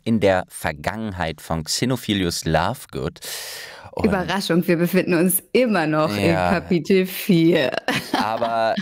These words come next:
Speaker 1: ich sehe mit großer Freude, dass, äh, wir eine, ja, treue Zuhörer- und Zuhörerinnenschaft haben.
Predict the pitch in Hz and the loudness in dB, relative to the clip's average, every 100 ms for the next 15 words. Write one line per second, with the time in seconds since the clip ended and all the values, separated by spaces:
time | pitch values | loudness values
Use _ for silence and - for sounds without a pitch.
0 | - - 113 - 107 147 147 123 - 107 | -6 -4 -2 0 2 2 2 -2 -4 0
1 | 123 175 - 147 - - 95 117 101 90 | 2 2 2 -2 -2 0 4 4 4 4
2 | 101 - - 92 90 - - 90 85 90 | 4 0 0 0 0 -6 0 2 2 2
3 | 87 - 90 90 87 85 82 - - 127 | 0 0 -2 -2 0 0 -2 -10 -2 0
4 | 233 175 - 92 120 165 151 - 151 143 | 0 -4 -2 2 2 0 -2 2 4 4
5 | 123 113 170 160 95 92 87 85 - 92 | 2 2 2 2 2 0 0 -2 -2 -4
6 | 80 - 80 78 85 131 | -4 -4 -2 0 0 -2